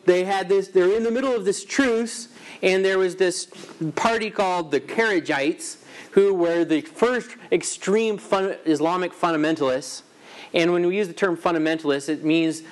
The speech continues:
that they specifically care only about, for as the following, very strictly what's said in the Quran, as well as the,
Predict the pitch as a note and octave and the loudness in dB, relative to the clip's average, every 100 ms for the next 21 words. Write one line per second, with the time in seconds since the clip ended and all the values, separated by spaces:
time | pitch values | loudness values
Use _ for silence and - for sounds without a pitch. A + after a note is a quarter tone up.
0 | - C#3+ C#3+ C#3 - - - - - - | -8 0 0 0 -6 -14 -20 -20 -20 -20
1 | A#3+ F3 D3 D#3 D3 - C#3+ G3 G3 F#3+ | -16 0 2 2 -2 -4 0 0 2 2
2 | F#3+ - E3+ D#3 C#3+ D#3+ E3+ E3 C#3+ C3+ | 0 0 0 0 0 0 2 0 0 0
3 | C3+ C3+ - - _ - - B2+ D#3 C#3 | -2 -4 -12 -20 _ -20 -18 -2 0 0
4 | C#3+ B2 - - - C3 - E3+ F3 E3+ | -2 -4 -14 -20 -8 -4 2 2 2 2
5 | E3+ E3 C#3 - - D3 D#3 F#3 F#3+ - | 0 0 -4 -16 -8 2 4 4 -2 0
6 | F3 D#3+ D#3 E3 E3 - - C3 - - | 0 2 4 2 0 -12 -2 0 2 2
7 | E3 D3 C3 C#3 D3 G3+ A#3+ A#3+ A#3+ - | 0 0 -2 -2 -2 0 0 -2 -4 -10
8 | - - E3 C#3+ D3 D#3 D3 C#3+ C#3 C3+ | -8 -2 -2 0 -2 0 -2 -2 -2 -2
9 | C#3 C#3 - - - C3+ | -2 -6 -16 -20 -8 -8